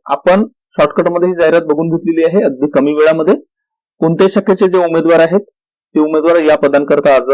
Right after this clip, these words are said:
सादर करू शकणार आहेत. त्याचप्रमाणे ज्यांच्याकडे टायपिंगचं सर्टिफिकेट आहे तेच उमेदवार या पदांकरता अर्ज सादर करू शकणार आहे. तर मित्रांनो अशाच पद्धतीची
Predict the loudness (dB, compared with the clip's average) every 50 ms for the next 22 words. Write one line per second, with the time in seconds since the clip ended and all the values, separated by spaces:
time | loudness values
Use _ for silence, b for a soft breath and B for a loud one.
0 | -2 -2 -2 0 0 0 0 0 -2 -2 -4 -4 -4 -8 -8 -6 -6 -4 -2 0
1 | 0 0 -2 -2 _ _ _ _ _ _ _ _ _ -2 -2 -2 0 0 0 0
2 | 0 0 0 0 -2 -2 -2 -2 -2 0 0 0 -2 -2 -6 _ _ _ 2 2
3 | 2 2 0 -2 -2 -2 -2 0 0 0 0 0 0 0 0 0 -2 -4 -4 -4
4 | -2 0 0 0 0 0 -2 -2 -4 _ -4 -4 -2 -2 -2 -2 0 0 2 2
5 | 2 4 4 2 2 2 0 -2 -2 -2 -2 -2 -2 0 0 0 0 0 0 0
6 | 0 0 0 -4 _ _ _ _ _ _ _ _ -2 0 0 0 0 0 0 -2
7 | -2 -4 -8 -8 -8 -8 -8 -8 -10 -12 -18 _ _ _ _ _ -2 -2 0 0
8 | 2 2 2 2 0 0 0 -2 -2 0 -2 -2 -2 -6 -4 -2 -4 -2 -2 -4
9 | -4 -2 -2